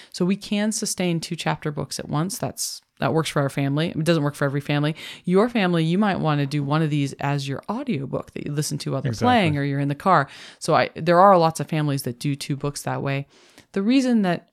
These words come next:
Speaker 1: I'm doing this is because originally I thought maybe we would do Torchlight and Build Your Library together before I did the whole last combo. Um, and I bought a bunch of Torchlight books. And they looked cool, and I think my daughter would be interested in Nathaniel Flood, Beastologist, right?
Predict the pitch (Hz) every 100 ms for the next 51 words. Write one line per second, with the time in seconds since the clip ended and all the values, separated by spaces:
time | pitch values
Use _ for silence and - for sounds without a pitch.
0 | - 156 190 180 156 143 147 - 143 156
1 | 143 147 190 202 190 160 143 131 127 -
2 | 135 - - 139 147 147 143 135 131 143
3 | 135 - 131 127 135 156 156 165 165 160
4 | 160 - 135 151 302 - - - - -
5 | - - - _ - 175 - 156 143 139
6 | 135 135 - 139 131 135 - - 185 196
7 | 208 214 202 - - 156 147 143 139 -
8 | - - 175 180 180 156 143 - 151 -
9 | - - - - - _ - 170 170 170
10 | 160 185 202 - _ - 233 147 143 -
11 | 165 151 165 160 - 160 156 156 160 160
12 | 196 262 254 170 - 139 135 139 - 156
13 | - 139 139 135 143 127 131 - 123 117
14 | - - - 185 214